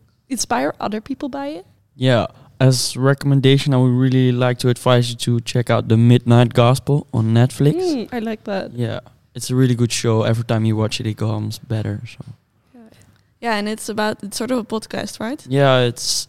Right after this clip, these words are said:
Speaker 2: he goes on adventure, and every time he's interviewing somebody for his space, uh,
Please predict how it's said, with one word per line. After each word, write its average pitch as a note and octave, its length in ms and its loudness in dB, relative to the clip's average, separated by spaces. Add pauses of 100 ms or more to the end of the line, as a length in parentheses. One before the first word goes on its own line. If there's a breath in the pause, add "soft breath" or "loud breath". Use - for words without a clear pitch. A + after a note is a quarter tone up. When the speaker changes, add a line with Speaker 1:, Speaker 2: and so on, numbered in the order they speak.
Speaker 2:
he B2 280 0 (220)
goes C3 220 6
on C3 100 4
adventure, B2 460 0
and A#2+ 100 0
every A#2+ 220 -2
time A#2+ 320 2
he's A#2+ 320 0 (160)
interviewing B2 560 0
somebody A#2 540 0
for A2+ 180 -4
his A2 120 -2
space, - 600 -4 (600 soft breath)
uh, A2 440 -2